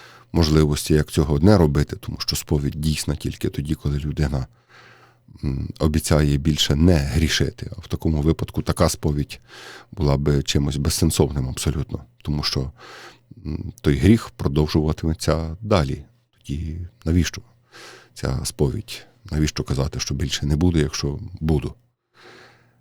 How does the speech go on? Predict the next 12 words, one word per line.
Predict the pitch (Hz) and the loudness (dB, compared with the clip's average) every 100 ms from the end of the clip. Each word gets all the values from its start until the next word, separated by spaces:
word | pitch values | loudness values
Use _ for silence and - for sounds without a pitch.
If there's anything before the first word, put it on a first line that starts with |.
| _ _ _ _ _ _ _ _ _ _ _ _ _ _ _ _ _ _ _ | _ _ _ _ _ _ _ _ _ _ _ _ _ _ _ _ _ _ _
І | 107 | 4
в | 98 | 6
благодаті, | 85 76 80 78 78 - | 6 4 4 2 2 -4
і | - 87 | -2 0
в | 76 | 2
гріху | 76 - 110 117 131 - | 0 0 2 2 0 -2
ми | 85 | 0
шукаємо | 104 82 78 80 82 82 80 82 _ _ | 2 2 2 2 2 0 -2 -6 _ _
нагоди. | 80 65 73 - 67 _ _ _ _ _ _ _ _ - _ _ _ _ _ _ _ _ _ _ _ - | 0 2 2 0 -8 _ _ _ _ _ _ _ _ -20 _ _ _ _ _ _ _ _ _ _ _ 0
Нагода, | 82 90 139 143 98 - - _ _ _ _ _ _ _ _ | 4 6 6 4 2 -2 -16 _ _ _ _ _ _ _ _
шукання | - 85 - 82 87 | -6 -2 2 4 4
нагоди — | 76 69 69 65 | 2 0 -2 -2